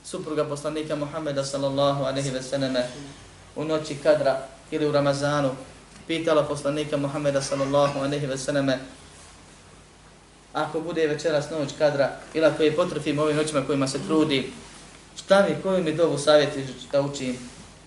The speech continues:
Pa kaže: "Reci: Allahumma innaka afubbun tuhibbul afwa fa'fu anni." "Allahu moj, ti si afu, onaj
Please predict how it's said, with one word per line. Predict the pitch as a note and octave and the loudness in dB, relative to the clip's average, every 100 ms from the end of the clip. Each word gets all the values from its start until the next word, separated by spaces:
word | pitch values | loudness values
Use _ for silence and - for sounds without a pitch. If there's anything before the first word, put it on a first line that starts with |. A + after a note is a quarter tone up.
| - - - - | -20 -20 -12 -6
Pa | C#3 | -4
kaže: | D#3+ D3 C3+ C3 | 2 4 4 2
"Reci: | C#3 C#3 C3 | 0 2 0
Allahumma | B2+ C3 C3+ C3+ B2+ | 2 0 0 -2 -2
innaka | D3 C#3 C3 - B2+ A#2+ | -2 -4 -4 -4 -4 -4
afubbun | B2 F3+ C#3 C3 B2 | -4 -6 -6 -8 -8
tuhibbul | C3 C3+ C#3+ C#3 B2+ | -8 -8 -8 -6 -2
afwa | C3 D#3+ - C#3 B2+ | 0 0 0 -2 -2
fa'fu | C3+ A2+ - A#2+ | -4 -4 -6 -8
anni." | B2 B2+ - - - - - - - - - - - - - - - - | -8 -8 -12 -18 -20 -20 -20 -20 -20 -20 -20 -20 -20 -20 -20 -20 -20 -10
"Allahu | C#3 D3 C3 | -4 -2 -2
moj, | C#3+ C#3+ C3+ | -2 -4 -4
ti | C#3+ | -6
si | C3+ - | -6 -6
afu, | A2+ - F3 C#3+ - - C#3 | -6 -4 -4 -6 -8 -14 -6
onaj | C#3+ | -4